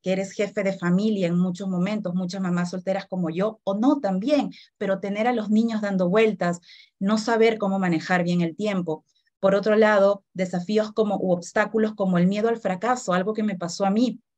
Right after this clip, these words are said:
no saber si me iba a ir bien, ¿no? Y por, como también decían, el, el síndrome del impostor, ¿no? De repente empezar a hacer algo y decir, "No, no lo reconozco mucho", pero es algo que yo siempre lo comparto y lo estoy tratando de enseñar a los chiquitos,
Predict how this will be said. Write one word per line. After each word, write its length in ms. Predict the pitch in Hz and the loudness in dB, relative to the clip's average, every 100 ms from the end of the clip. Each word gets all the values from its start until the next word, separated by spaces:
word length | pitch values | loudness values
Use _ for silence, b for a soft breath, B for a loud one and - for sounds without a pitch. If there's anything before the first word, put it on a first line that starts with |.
| _ _ _ _ | _ _ _ _
no 220 | 170 190 | 0 0
saber 420 | 214 220 202 233 | 0 0 4 2
si 160 | 226 - | 2 -4
me 140 | 175 | -2
iba 140 | 175 185 | 0 0
a 20 | |
ir 140 | 202 | -2
bien, 360 | 175 220 262 202 | 2 4 4 0
¿no? 140 | 170 | -4
Y 80 | 226 | -6
por, 260 | - 175 175 _ | -6 -10 -10 _
como 240 | 185 175 | -4 -4
también 260 | 156 170 190 | -4 -4 0
decían, 400 | 220 214 240 233 | 0 0 -2 0
el, 180 | 202 175 B B | -4 -6 B B
el 160 | - 175 | -8 -2
síndrome 340 | 220 226 247 | 2 2 2
del 120 | 247 | 2
impostor, 680 | 220 190 180 175 - 277 220 | -2 -2 -6 -4 0 2 2
¿no? 80 | 208 | 0
De 80 | |
repente 380 | 214 180 214 220 | -2 -2 -4 -2
empezar 340 | 247 185 180 226 | -2 -4 -2 -4
a 40 | |
hacer 200 | 233 226 | -2 -2
algo 160 | 247 262 | 0 0
y 40 | |
decir, 200 | 196 220 | -2 -2
"No, 320 | 214 226 240 | -2 0 -2
no 140 | 220 214 | -4 -4
lo 100 | 240 | -4
reconozco 540 | 233 180 180 190 233 | -4 -2 -4 -4 -6
mucho", 440 | 226 269 269 185 B B B _ | -4 -6 -6 -8 B B B _
pero 160 | 180 185 | 0 0
es 100 | 202 | 2
algo 220 | 220 226 | 0 0
que 100 | 190 | -2
yo 140 | 185 | -6
siempre 560 | 185 226 214 214 214 240 _ _ _ | -4 -4 -2 0 -2 -2 _ _ _
lo 360 | 196 185 175 _ | -2 0 -2 _
comparto 880 | 175 165 151 220 254 247 262 294 294 | -8 -8 -2 0 0 0 0 0 -2
y 140 | 190 | -6
lo 120 | 170 165 | -4 -6
estoy 320 | 170 208 196 | -6 -8 -6
tratando 500 | 208 185 202 220 226 | -4 -2 -2 -2 -2
de 60 | |
enseñar 600 | 233 214 175 175 180 196 - _ _ | -4 -4 -2 2 2 0 -8 _ _
a 120 | - | -4
los 180 | 170 170 | -2 -4
chiquitos, 500 | - 180 226 226 214 | -8 -4 -4 -2 -6